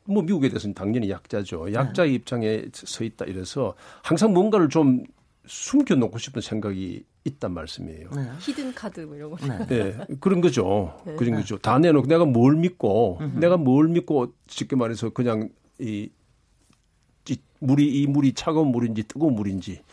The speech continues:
Speaker 1: 내가 얼어 죽을지, 이, 이 화상을 입을지도 모르는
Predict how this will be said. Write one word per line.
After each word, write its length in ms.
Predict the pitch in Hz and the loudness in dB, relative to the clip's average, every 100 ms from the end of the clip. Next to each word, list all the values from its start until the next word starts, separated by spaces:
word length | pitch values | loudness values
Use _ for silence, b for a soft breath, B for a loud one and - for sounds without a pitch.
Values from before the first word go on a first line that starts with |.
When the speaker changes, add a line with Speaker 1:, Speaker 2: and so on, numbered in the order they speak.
| b | b
Speaker 1:
내가 260 | 139 139 123 | 0 2 2
얼어 140 | 196 165 | 2 0
죽을지, 460 | 127 123 117 - 110 - _ - | 2 0 -2 -6 -8 -8 _ -4
이, 160 | 131 147 _ _ _ _ _ _ | -4 -4 _ _ _ _ _ _
이 120 | 127 110 _ _ - | -4 -4 _ _ -20
화상을 360 | - 120 143 143 | -6 -2 0 2
입을지도 320 | 127 110 - | 2 0 -2
모르는 640 | 107 98 113 123 101 113 | -2 0 0 0 0 -6